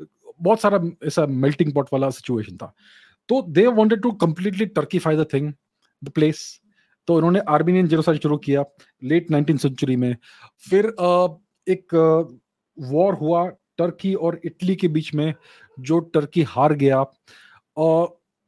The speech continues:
और फिर eventually First World War आता है। So by this time, Mustafa Kemal, Kemal Ataturk is a young man। He participates in these wars।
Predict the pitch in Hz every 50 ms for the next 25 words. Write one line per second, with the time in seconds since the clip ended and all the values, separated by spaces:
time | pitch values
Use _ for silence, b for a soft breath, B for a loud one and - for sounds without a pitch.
0 | _ _ _ - 185 208 202 202 - 247 240 208 190 190 202 185 - 220 208 214
1 | 208 - 165 180 175 - 180 175 165 156 165 147 139 139 147 135 123 139 156 -
2 | _ _ b b b b b - 190 156 240 269 196 220 262 - - 233 233 226
3 | 202 185 - - 208 202 196 196 - 185 190 185 202 - 165 - - 175 180 180
4 | 190 175 175 165 - 202 202 190 170 156 147 160 147 139 135 151 160 156 151 151
5 | 151 160 165 151 - b b b b b b 151 156 - 151 156 156 - 208 190
6 | 202 190 175 202 180 - - 185 156 160 151 165 151 139 135 143 147 151 156